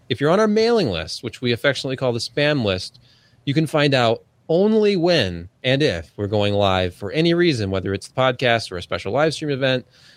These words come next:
I have, uh, some plans for some of those in the future. So go to the, uh,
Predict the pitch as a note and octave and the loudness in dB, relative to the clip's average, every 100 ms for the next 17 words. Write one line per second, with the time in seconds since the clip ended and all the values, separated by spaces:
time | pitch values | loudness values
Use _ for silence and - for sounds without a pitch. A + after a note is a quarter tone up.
0 | _ - G#2 G#2 G2 G2+ F#2+ G2 A2 G2 | _ -6 0 0 2 0 0 -6 -2 -2
1 | F#2 G2 G2+ F#2 F#2+ F#2+ F#2 F2 F#2+ G2+ | -2 -8 -6 0 0 0 -4 -4 -4 0
2 | F#2 F2 _ - - _ _ _ - A#2 | 0 -2 _ -20 -20 _ _ _ -6 -2
3 | G2+ F#2 - _ _ _ _ _ _ _ | 0 0 -4 _ _ _ _ _ _ _
4 | _ _ - _ _ - E3+ D#3 D3+ C#3+ | _ _ -20 _ _ -2 0 2 2 2
5 | C#3+ C3+ C3 | 2 2 0